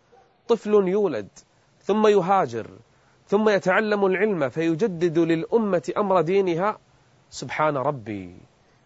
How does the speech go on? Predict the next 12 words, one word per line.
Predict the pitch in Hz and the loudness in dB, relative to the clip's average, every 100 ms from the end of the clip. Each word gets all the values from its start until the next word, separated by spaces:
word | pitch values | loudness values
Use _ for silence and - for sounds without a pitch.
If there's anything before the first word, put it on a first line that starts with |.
| - | -6
من | 135 - - | -6 -2 0
أين | 190 151 | 0 0
يخرج | 151 - 143 117 | -4 -4 -6 -4
العلماء؟ | 113 117 117 110 113 - _ - _ - | -4 -2 -4 -4 -8 -10 _ -20 _ -4
من | 170 180 | -2 0
بلاد | 180 208 175 | 2 0 0
الله | 123 127 135 120 101 - _ - | -4 -2 -2 -2 -10 -16 _ -4
عز | 131 113 | -2 -2
وجل، | 123 113 127 110 | -2 0 -2 -2
وأرض | 127 185 156 | -2 -2 0
الله | 135 139 143 113 | -2 0 -2 0
واسعة. | 120 110 117 95 | -2 -2 -6 -8